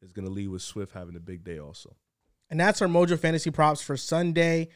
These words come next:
Speaker 2: Lions at Ravens, Chargers at Chiefs, Dolphins at Eagles. And Mojo Fantasy right now has a free first touchdown challenge contest. It includes all Sunday games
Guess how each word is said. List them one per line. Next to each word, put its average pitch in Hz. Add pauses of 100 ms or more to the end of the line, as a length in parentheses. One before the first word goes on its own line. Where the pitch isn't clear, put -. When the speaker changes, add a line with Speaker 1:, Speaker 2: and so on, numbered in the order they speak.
(680)
Speaker 2:
Lions 208
at 170
Ravens, 156 (360)
Chargers 180
at 165
Chiefs, 151
Dolphins 160
at 151 (320)
Eagles. 143 (380)
And 175 (100)
Mojo 262
Fantasy 226
right 175
now 156
has 143
a 160
free 196
first 185
touchdown 160
challenge 151
contest. 135 (220)
It 165
includes 170
all 208
Sunday 190
games 170